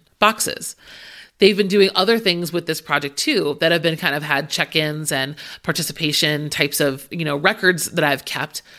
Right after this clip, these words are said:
But what I'm gonna do and what I've learned to do is instead of grading every little trivial thing is to create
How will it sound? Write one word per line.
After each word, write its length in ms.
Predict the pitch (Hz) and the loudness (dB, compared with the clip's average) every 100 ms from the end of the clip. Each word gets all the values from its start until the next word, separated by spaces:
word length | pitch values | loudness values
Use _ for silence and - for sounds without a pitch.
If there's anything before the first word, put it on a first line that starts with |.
| - - _ | -20 -20 _
But 180 | 180 180 | 0 2
what 140 | 202 | 4
I'm 200 | 190 196 | 4 2
gonna 220 | 185 180 175 | 2 2 2
do 320 | 240 233 190 | 2 4 4
and 180 | 160 170 | 2 2
what 140 | 165 | 2
I've 160 | 156 151 | 2 0
learned 400 | 170 262 349 330 | -2 -2 -2 -4
to 220 | - 175 | -4 -4
do 260 | 156 147 | -2 0
is 100 | 151 | 0
instead 400 | 147 156 - 208 | -2 -6 0 2
of 160 | 247 202 | 2 -2
grading 460 | 190 185 180 165 - | 0 2 2 0 0
every 400 | 190 185 202 220 | 0 2 -2 0
little 280 | 190 170 165 | 2 2 0
trivial 480 | - 147 151 135 | -2 0 0 0
thing 520 | 156 - 117 127 196 - - - - - _ _ _ | -4 -2 -2 -2 -8 -12 -20 -20 -20 -20 _ _ _
is 160 | 196 190 | 4 4
to 140 | 202 | 2
create 720 | - - 208 170 135 143 - | 0 0 2 4 2 0 -6